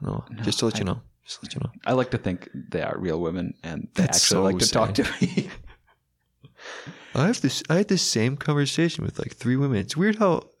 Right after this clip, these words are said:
Speaker 1: so connected people are these days,
Speaker 2: Yeah.
Speaker 1: right? Crazy.
Speaker 2: It's, uh, it's weird how s-, strange and robotic they sound and how they don't actually respond to my questions. They just kind of want to get their agenda across. And you know what? I respect that.
Speaker 1: Mm-hmm. I respect that. Gotta respect women.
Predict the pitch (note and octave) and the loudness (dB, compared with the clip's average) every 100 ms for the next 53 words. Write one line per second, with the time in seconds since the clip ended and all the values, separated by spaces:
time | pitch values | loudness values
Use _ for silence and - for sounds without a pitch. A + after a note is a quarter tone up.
0 | - - C#3 C3 A2+ - G2 G2 - F#2+ | -4 0 0 0 0 0 -2 -2 -2 -2
1 | - - - - A2+ - - B2 - _ | -2 -4 -4 -4 -4 -8 -10 -10 -10 _
2 | - _ _ - G2+ C3 A#2 C3+ A#2 D3 | -20 _ _ -4 -2 -2 -4 0 2 2
3 | D3 C#3+ D3 E3+ D3+ C3 B2+ A2+ C#3+ C#3+ | 2 0 0 2 2 -2 -4 -2 0 2
4 | C3 A#2+ F2 C3 A#2+ G#2 - G2+ G#2+ G#2+ | 2 2 2 0 -2 -4 -2 0 0 0
5 | A2+ A2+ A#2+ A#2 B2 B2 A#2+ B2 A#2+ C3 | 0 0 0 0 0 0 0 -2 -2 0
6 | B2+ C3 D#3+ D#3+ G2+ A2 G#2 - A#2+ A#2 | 0 0 -2 -2 -4 -4 -4 -2 -2 0
7 | A#2 A#2+ A#2+ A#2+ A#2+ A2+ G2 F#2+ F#2 F#2+ | 0 0 -2 0 2 2 0 0 0 0
8 | - - - - G#3 G3+ F3+ D#3+ C3+ F2 | -4 -6 -10 0 2 4 4 2 0 -4
9 | - A2 D3+ _ A#2+ G#2 G2+ G2 _ _ | -4 -6 -8 _ -2 0 0 -4 _ _
10 | - - - - - - - - _ _ | -8 -6 -4 -6 -8 -10 -14 -20 _ _
11 | _ - - F#2+ F#2+ - - - - - | _ -10 -2 0 0 -2 -6 -8 -12 -12